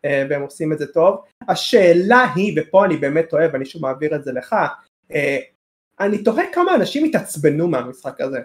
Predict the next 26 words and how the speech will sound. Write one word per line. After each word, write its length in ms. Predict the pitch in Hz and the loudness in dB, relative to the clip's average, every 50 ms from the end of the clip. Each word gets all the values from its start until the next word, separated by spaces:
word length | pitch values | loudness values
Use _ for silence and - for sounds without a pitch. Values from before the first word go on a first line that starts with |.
| _ _ | _ _
כי 80 | - 175 | -4 -2
אני 120 | 143 156 | -2 -2
חושב 340 | 151 - 151 151 - 240 285 285 | -2 -4 -8 -2 2 2 2 2
שיש 540 | - - 262 214 170 143 156 247 - - - | 0 -4 -4 -4 -4 -2 0 0 0 0 0
על 100 | 202 165 | -2 0
מה 160 | 160 165 170 | 2 0 0
להתעצבן 460 | 175 170 - 160 - - 175 170 160 | 0 -2 -6 -10 -14 -6 -2 -2 0
במשחק 420 | 170 151 139 139 - - 156 - 165 | 0 -2 -4 -4 -6 -6 -4 -4 -4
הזה, 160 | 151 151 151 | -2 -2 -2
לא 220 | 143 151 196 269 | 0 4 4 4
רק 180 | 285 247 247 247 | 4 4 0 -2
שסער 640 | - 254 220 180 - - - - - 175 185 175 147 | 0 -2 -2 -2 -2 -10 -12 -2 0 2 4 4 4
אמר, 280 | 143 156 151 160 165 156 | 2 2 2 2 0 2
ואני 180 | 151 135 139 135 | 0 0 -2 -2
ח-, 140 | - - - - | -8 -12 -20 -18
די 200 | - 147 165 196 | -8 -4 -2 -2
מסכים 380 | 214 185 - - - 202 185 175 | -2 -2 -4 -8 -8 -6 -4 -4
איתו, 280 | 160 156 - 135 143 143 143 - _ _ _ _ | -4 -4 -4 -4 -4 -4 -4 -8 _ _ _ _
שהמשחק 440 | _ - 156 139 135 - - 220 220 | _ -6 -4 -4 -2 0 0 0 2
הזה 200 | 269 254 262 226 | 2 4 4 6
הוא, 260 | 202 175 160 156 160 - _ _ _ _ _ _ _ _ _ _ _ _ | 6 6 4 4 0 -4 _ _ _ _ _ _ _ _ _ _ _ _
להרבה 380 | 160 156 151 143 139 135 151 | -6 -2 0 0 0 2 0
מאוד 140 | 165 165 170 | 0 2 2
אנשים 260 | 151 139 135 - 139 | 2 2 2 -4 -6
לפחות, 420 | 135 135 - 117 - - - - _ _ _ _ _ _ _ _ | -6 -6 -6 -6 -6 -6 -8 -8 _ _ _ _ _ _ _ _
קצת 180 | - - - | -8 -4 -4